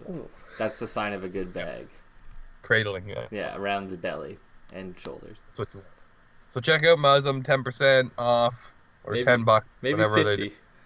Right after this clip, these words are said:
Speaker 1: Depends how hard you, uh, chase down this lead. Maybe fifty.
Speaker 2: Yeah, send in a question
Speaker 3: Yeah.
Speaker 2: for Pretty Much Experts at pretty much experts dot com, and, uh,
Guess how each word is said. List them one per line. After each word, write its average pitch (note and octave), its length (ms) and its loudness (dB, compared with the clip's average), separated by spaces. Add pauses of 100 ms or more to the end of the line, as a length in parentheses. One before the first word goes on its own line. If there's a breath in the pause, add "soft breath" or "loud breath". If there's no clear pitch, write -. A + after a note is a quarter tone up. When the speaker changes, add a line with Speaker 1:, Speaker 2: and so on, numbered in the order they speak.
(160)
Speaker 1:
Depends B2+ 320 -4
how B2+ 120 0
hard A#2+ 220 2
you, A2+ 160 2
uh, G#2+ 300 0 (400)
chase A#2+ 260 -4
down A2 220 -2
this G#2+ 160 -10
lead. A2 240 -6 (400 soft breath)
Maybe F3 240 -2
fifty. A3 400 2 (100)
Speaker 2:
Yeah, A#2+ 360 -6
send D3+ 280 -4
in D#3 140 -2
a C3+ 60 -2
question C#3+ 420 -4
Speaker 3:
Yeah. F#2 120 2
Speaker 2:
for - 40 -8
Pretty A2+ 240 -6
Much A2 220 -6
Experts G2 680 -10 (180)
at G2 300 -6 (260)
pretty A2+ 140 -8
much G#2+ 240 -10
experts B2 540 -6
dot A2+ 260 -2
com, A2+ 400 -4 (160)
and, A2 340 -2
uh, A2+ 360 0